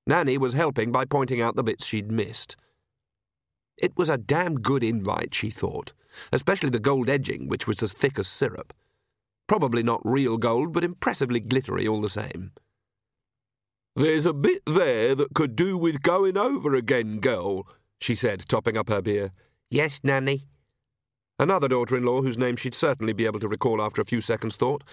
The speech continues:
was buffing up Nanny's red boots. A third was very carefully dabbing the lint off Nanny's best pointy hat on its stand. Nanny got up again and wandered over to the open back door. There was little light left in the sky now,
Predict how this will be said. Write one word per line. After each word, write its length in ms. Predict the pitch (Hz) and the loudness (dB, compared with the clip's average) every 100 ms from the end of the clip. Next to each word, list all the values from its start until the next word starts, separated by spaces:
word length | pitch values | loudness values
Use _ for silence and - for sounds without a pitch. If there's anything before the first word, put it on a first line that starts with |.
| - - - | -20 -20 -4
was 140 | 131 120 | -2 0
buffing 400 | 104 156 165 151 | 0 -2 0 -2
up 180 | 139 139 | -2 -2
Nanny's 340 | 113 120 117 | -2 -2 -2
red 320 | 104 110 110 | -2 -2 -2
boots. 460 | - - - - - _ _ _ _ - | -8 -8 -10 -10 -12 _ _ _ _ -6
A 60 | 107 | 0
third 320 | 151 180 160 | 2 2 0
was 140 | 127 | 0
very 200 | 127 147 | 0 0
carefully 400 | 143 139 135 127 | 0 -2 0 -2
dabbing 400 | 110 120 131 131 | 0 0 0 0
the 80 | 117 | 0
lint 340 | 117 143 160 | 0 -2 0
off 200 | 127 110 | -2 0
Nanny's 300 | 117 117 107 98 | 0 0 -2 -2
best 260 | 107 - | -2 -2
pointy 320 | 131 117 107 | -2 -2 -2
hat 340 | 101 110 - - _ - | -4 -4 -4 -8 _ -6
on 100 | 101 | -4
its 140 | - | -4
stand. 560 | - 131 113 - 123 - _ _ _ _ _ _ _ _ - - - | -2 -2 -4 -6 -8 -8 _ _ _ _ _ _ _ _ -20 -10 0
Nanny 220 | 165 226 | 2 2
got 160 | 196 160 | 0 -2
up 120 | - | -2
again 260 | 110 117 131 | 0 0 0
and 160 | 120 | 0
wandered 280 | 127 165 156 | 0 0 0
over 140 | 123 | 0
to 100 | 123 | -2
the 120 | 120 110 | 0 0
open 220 | 117 113 | -2 -2
back 220 | 117 131 | -4 0
door. 420 | 131 110 - - _ _ _ _ _ _ _ _ - | 0 0 -4 -12 _ _ _ _ _ _ _ _ -4
There 80 | 110 | 0
was 120 | 117 | 2
little 220 | 160 143 | 0 2
light 360 | 131 139 101 - | 2 0 -2 -2
left 280 | 110 - | -2 0
in 80 | 107 | -2
the 80 | 104 | -2
sky 340 | - 117 107 | 0 0 2
now, 320 | 104 104 120 | 0 0 0